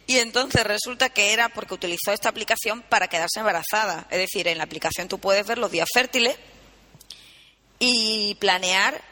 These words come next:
eh, o sea, planear, no planificar, eh, pues tener, eh, relaciones sexuales en esos días para poder quedarte embarazada. Eh, es el antiguo método ojino de toda la vida,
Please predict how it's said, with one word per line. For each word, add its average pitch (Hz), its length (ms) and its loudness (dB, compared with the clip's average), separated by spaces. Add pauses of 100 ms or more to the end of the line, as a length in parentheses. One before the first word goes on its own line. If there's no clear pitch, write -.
(120)
eh, 156 460 0
o - 40 -8
sea, 175 140 0
planear, 165 340 -2
no 226 100 -4
planificar, 175 760 2 (140)
eh, 143 460 -4
pues - 160 -8 (400)
tener, 160 500 0
eh, 160 580 0
relaciones 170 580 0
sexuales 214 500 2
en 190 120 2
esos 175 300 0
días 180 220 2 (120)
para 156 200 2
poder 147 260 0
quedarte 170 320 2
embarazada. 190 600 0
Eh, - 80 -2 (800)
es 302 140 4 (120)
el 330 200 0
antiguo 269 640 -2
método 247 560 -2
ojino 226 380 0
de 175 80 -4
toda 214 180 4
la 233 60 4
vida, 247 280 0